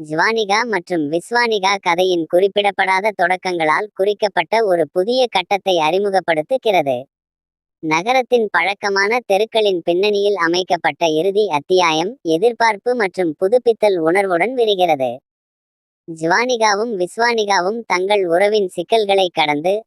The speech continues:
ஆராயப்படாத சாத்தியக்கூறுகளின் வாசலில் நிற்கிறார்கள். அவர்களின் சரித்திரத்தின் உயர்வு மற்றும் தாழ்வுகளை ஒருமுறை நன்கு அறிந்த நகரம், எதிர்பார்ப்புகளை மீறும் ஒரு கதைக்கு சாட்சியாகிறது.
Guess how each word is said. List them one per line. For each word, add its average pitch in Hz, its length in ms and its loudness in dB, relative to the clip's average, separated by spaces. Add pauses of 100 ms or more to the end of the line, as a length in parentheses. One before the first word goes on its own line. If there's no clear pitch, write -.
ஆராயப்படாத 202 800 0
சாத்தியக்கூறுகளின் 175 1000 0
வாசலில் 170 500 -2
நிற்கிறார்கள். 170 800 -2 (720)
அவர்களின் 185 560 2
சரித்திரத்தின் 196 720 2
உயர்வு 226 480 4
மற்றும் 185 400 0
தாழ்வுகளை 202 680 0
ஒருமுறை 190 480 2
நன்கு 190 420 0
அறிந்த 180 340 2
நகரம், 160 480 0 (120)
எதிர்பார்ப்புகளை 202 840 2
மீறும் 175 380 2
ஒரு 170 260 2
கதைக்கு 185 500 -2
சாட்சியாகிறது. 160 880 -2